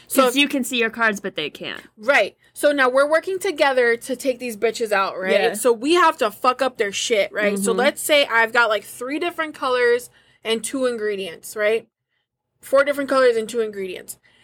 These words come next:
Speaker 1: And I wanna throw down, like, a purple card. So I will ask you, "Do you have any purple?" You're only allowed to say
Speaker 2: Yes
Speaker 1: yes
Speaker 2: or
Speaker 1: or
Speaker 2: no.
Speaker 1: no. But if I say, like, "Do you have any, um, newt saliva?" then you can only say yes or no. You can't give me any more information. 'Cause the point is, is, like,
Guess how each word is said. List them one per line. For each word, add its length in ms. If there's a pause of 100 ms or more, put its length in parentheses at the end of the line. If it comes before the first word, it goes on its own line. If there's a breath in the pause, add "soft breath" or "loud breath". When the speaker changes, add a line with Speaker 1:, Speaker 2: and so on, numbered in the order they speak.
(200 soft breath)
Speaker 1:
And 140
I 140
wanna 240
throw 280
down, 240
like, 120
a 60
purple 360
card. 380
So 80
I 80
will 140
ask 300
you, 80
"Do 100
you 80
have 260
any 160
purple?" 440
You're 160
only 200
allowed 220
to 80
say 420
Speaker 2:
Yes 180
Speaker 1:
yes 340
Speaker 2:
or 160
Speaker 1:
or 20
Speaker 2:
no. 200
Speaker 1:
no. 40 (500 loud breath)
But 140
if 140
I 100
say, 260
like, 220
"Do 80
you 140
have 280
any, 380 (100)
um, 460 (280)
newt 260
saliva?" 800 (240)
then 120
you 100
can 140
only 220
say 160
yes 380
or 120
no. 220
You 140
can't 200
give 120
me 120
any 160
more 140
information. 400
'Cause 120
the 100
point 340
is, 100
is, 120
like, 200